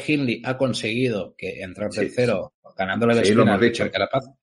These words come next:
Speaker 1: Bueno,
Speaker 2: Sí, lo
Speaker 1: pues ha
Speaker 2: hemos
Speaker 1: conseguido sacar esa bonificación y se queda tres segundos. O sea, que ya le han
Speaker 2: Ujú.
Speaker 1: recortado esos cuatro segunditos con esa bonificación.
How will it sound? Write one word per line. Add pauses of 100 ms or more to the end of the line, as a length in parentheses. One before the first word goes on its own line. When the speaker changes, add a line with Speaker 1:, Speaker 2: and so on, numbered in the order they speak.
(420)
Speaker 1:
Bueno,
Speaker 2:
Sí,
lo
Speaker 1:
pues
ha
Speaker 2:
hemos
Speaker 1:
conseguido
sacar
esa
bonificación
y
se
queda
tres
segundos.
O
sea,
que
ya
le
han
Speaker 2:
Ujú.
Speaker 1:
recortado
esos
cuatro
segunditos (500)
con
esa
bonificación.